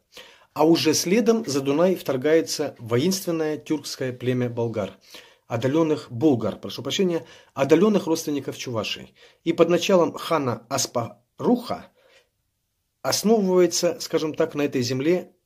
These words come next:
уже и будущая Болгария, и появляется, ну, сначала, скажем так, первое ханство. И пусть малочисленные болгары быстро растворились в славянской массе,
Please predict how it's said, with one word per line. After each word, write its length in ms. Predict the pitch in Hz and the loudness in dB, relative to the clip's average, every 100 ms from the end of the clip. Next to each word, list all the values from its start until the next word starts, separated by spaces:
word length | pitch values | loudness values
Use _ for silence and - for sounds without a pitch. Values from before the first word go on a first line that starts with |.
| - | -10
уже 360 | 127 117 160 160 | -6 0 -2 -2
и 80 | |
будущая 440 | 127 139 139 - 123 | -6 -4 -4 -4 -4
Болгария, 600 | 120 123 165 147 127 123 _ _ _ - | -2 2 2 2 -2 -8 _ _ _ -4
и 460 | 170 190 180 - _ _ - | 2 4 2 -2 _ _ -4
появляется, 840 | 127 117 160 170 - 151 143 123 _ _ _ | 0 2 4 2 0 -6 -8 -10 _ _ _
ну, 180 | 185 226 | -4 -2
сначала, 380 | - 147 160 147 | 0 2 2 2
скажем 240 | - 135 | -2 -6
так, 160 | 123 123 | -6 -4
первое 300 | 139 117 117 | -2 0 -2
ханство. 520 | - 98 - - - _ _ - - - - | -4 -8 -10 -14 -20 _ _ -20 -20 -20 -10
И 120 | - 190 | 4 4
пусть 400 | 196 196 - 135 | 6 2 0 -2
малочисленные 720 | 135 117 - 156 131 120 120 | 2 2 0 -6 -4 -2 -2
болгары 420 | 127 131 123 107 | -2 0 -2 -2
быстро 480 | 107 117 123 - 98 | -6 -6 -6 -6 -8
растворились 680 | - 120 131 120 107 98 - | -6 -6 -4 -2 -2 -6 -10
в 40 | |
славянской 480 | - 127 120 110 127 | -6 -4 -2 -4 -4
массе, 420 | 160 247 - 247 | 0 0 0 -6